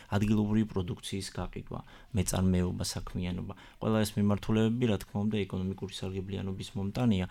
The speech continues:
ა, ვიზიტორების რაოდენობა, როგორც საერთაშორისო, ასევე ადგილობრივი ვიზიტორების ჩართულობა, მონახულება მაჭახელას ხეობის ტერიტორიების,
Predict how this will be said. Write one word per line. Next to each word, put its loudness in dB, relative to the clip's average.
ა, -2
ვიზიტორების 0
რაოდენობა, -4
როგორც -4
საერთაშორისო, -6
ასევე -4
ადგილობრივი -4
ვიზიტორების 2
ჩართულობა, -2
მონახულება -2
მაჭახელას 0
ხეობის 0
ტერიტორიების, 2